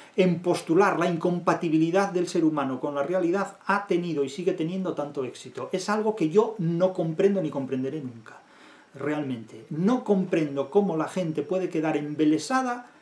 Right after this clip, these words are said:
leyendo autores como Kant, como Hegel, como Nietzsche,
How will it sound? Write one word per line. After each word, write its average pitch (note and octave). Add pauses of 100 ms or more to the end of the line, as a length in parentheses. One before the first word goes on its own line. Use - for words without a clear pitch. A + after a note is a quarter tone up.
(120)
leyendo G#3+ (320)
autores E3
como C#3
Kant, G#3+
como C3+
Hegel, G3+
como C3+
Nietzsche, G3+